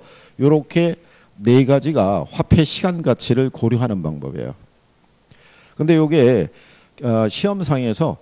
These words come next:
가끔씩 요걸 유도해요, 답으로. 아, 그러니까 요거는 제목만 구분할 수 있으셔도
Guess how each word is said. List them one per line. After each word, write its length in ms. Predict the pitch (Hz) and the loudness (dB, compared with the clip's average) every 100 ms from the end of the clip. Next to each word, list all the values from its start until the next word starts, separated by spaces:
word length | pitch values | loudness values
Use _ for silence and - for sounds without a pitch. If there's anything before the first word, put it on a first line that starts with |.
| _ _ | _ _
가끔씩 720 | - 123 - - 143 135 185 | -6 -4 -2 -2 -2 0 -2
요걸 240 | 123 120 113 | 2 2 2
유도해요, 400 | 123 107 80 52 | 0 0 0 -2
답으로. 400 | - 85 90 80 - _ _ _ | -6 -6 -6 -12 -16 _ _ _
아, 180 | - 110 | -6 -2
그러니까 140 | 131 | 2
요거는 320 | 139 143 165 156 | 4 4 2 0
제목만 580 | - 127 160 160 151 | 0 0 0 0 -2
구분할 340 | 143 120 117 104 | -4 -4 -2 -2
수 140 | - | -2
있으셔도 720 | 98 92 85 95 98 82 156 | -4 -2 -6 -2 0 2 0